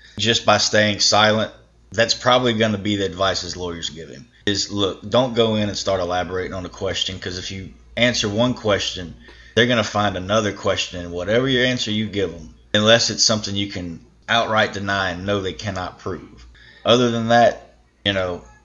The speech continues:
take the fallout from your college career being wiped from the books, but you're not exposed to a perjury charge."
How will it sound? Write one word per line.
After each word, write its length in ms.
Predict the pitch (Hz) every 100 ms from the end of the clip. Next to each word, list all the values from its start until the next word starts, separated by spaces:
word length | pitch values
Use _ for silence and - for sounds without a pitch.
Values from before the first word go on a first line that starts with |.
| _ -
take 180 | 127 123
the 80 | 123
fallout 560 | - 127 123 120 -
from 220 | - 113
your 120 | 107 101
college 480 | - 113 113 104
career 300 | - 110 110
being 280 | 104 107 101
wiped 220 | 104 101
from 140 | - 104
the 60 |
books, 540 | 87 101 107 - - - - - -
but 180 | 98 92
you're 100 | 101
not 200 | 101 92
exposed 500 | - 98 95 87 -
to 100 | 80
a 40 |
perjury 520 | - 95 90 80 76
charge." 400 | - 69 50 -